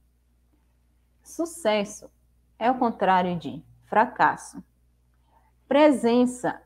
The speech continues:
é o contrário de ausência. Calar é o contrário de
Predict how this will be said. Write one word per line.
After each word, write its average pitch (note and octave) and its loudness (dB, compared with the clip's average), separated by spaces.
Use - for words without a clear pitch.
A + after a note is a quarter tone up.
é C4 4
o C4+ 2
contrário G#3 0
de E3 -4
ausência. G#3+ 2
Calar F#3 6
é B3 2
o D4+ 2
contrário G3 -4
de D3+ -10